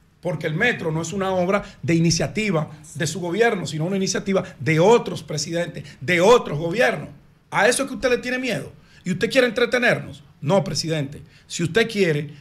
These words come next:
reúna un grupo de notables, de esos que son independientes verdaderamente, que le van a decir en treinta minutos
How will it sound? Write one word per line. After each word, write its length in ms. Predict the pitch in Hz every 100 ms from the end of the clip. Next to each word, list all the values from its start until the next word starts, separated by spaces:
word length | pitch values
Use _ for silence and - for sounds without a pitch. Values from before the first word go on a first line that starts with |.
| -
reúna 400 | 139 151 208 240
un 120 | 208
grupo 280 | 214 226 220
de 80 | 202
notables, 560 | 185 196 180 156 143 - -
de 320 | 135 156 180 233
esos 240 | 233 -
que 100 | 180
son 260 | 175 208 214
independientes 840 | 190 165 156 156 139 190 208 208
verdaderamente, 720 | 190 180 185 196 175 156 165 - - -
que 120 | 180
le 100 | 190
van 200 | 185 247
a 80 | 269
decir 460 | 240 - 165 139 - - - -
en 200 | 214 196
treinta 360 | 220 269 277 240
minutos 600 | 220 226 233 - 117